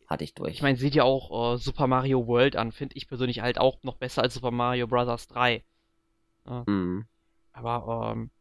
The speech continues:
Speaker 2: Super Metroid habe ich, äh, vor kurzem mal, äh, ja auch noch auf dem, ähm,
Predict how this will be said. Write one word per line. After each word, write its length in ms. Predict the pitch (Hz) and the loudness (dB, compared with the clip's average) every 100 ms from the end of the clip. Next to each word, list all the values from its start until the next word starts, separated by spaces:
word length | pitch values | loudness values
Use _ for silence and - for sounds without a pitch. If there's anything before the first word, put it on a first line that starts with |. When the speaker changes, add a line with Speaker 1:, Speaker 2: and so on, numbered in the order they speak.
| _ _ | _ _
Speaker 2:
Super 360 | - 123 - 208 | -18 -10 0 6
Metroid 320 | 190 196 185 | 6 6 4
habe 140 | 185 175 | 2 0
ich, 160 | 165 | -2
äh, 360 | - 120 160 165 | -6 2 6 6
vor 140 | - | 2
kurzem 460 | - 170 175 - 160 | 2 4 4 2 4
mal, 180 | 151 - | 4 4
äh, 100 | - | 4
ja 160 | 151 107 | 6 6
auch 220 | 160 - | 6 4
noch 180 | 147 - | 0 4
auf 380 | 120 135 - | 6 6 4
dem, 480 | - 135 131 131 127 | 2 6 6 6 6
ähm, 420 | 123 120 117 117 | 6 6 6 4